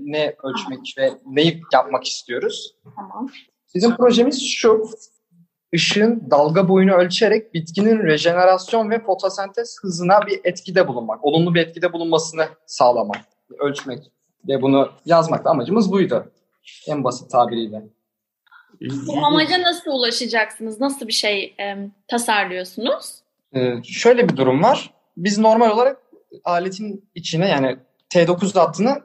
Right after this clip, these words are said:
Speaker 1: ışık gönderemiyoruz. Işığı kendimiz oluşturmamız gerekiyor. Ve bundan da Cherenkov radyasyonu diye bir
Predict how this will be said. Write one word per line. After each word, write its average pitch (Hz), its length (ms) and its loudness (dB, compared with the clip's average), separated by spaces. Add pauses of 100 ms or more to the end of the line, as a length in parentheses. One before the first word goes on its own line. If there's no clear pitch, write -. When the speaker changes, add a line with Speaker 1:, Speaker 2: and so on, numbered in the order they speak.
Speaker 1:
ışık 233 280 -4
gönderemiyoruz. 175 1000 0
Işığı 208 240 -2
kendimiz 185 400 2
oluşturmamız 113 600 -4
gerekiyor. 139 640 0 (300)
Ve 196 120 4
bundan 214 300 4
da 285 80 0
Cherenkov 208 440 0
radyasyonu 202 540 -2
diye 226 200 -2
bir - 180 -4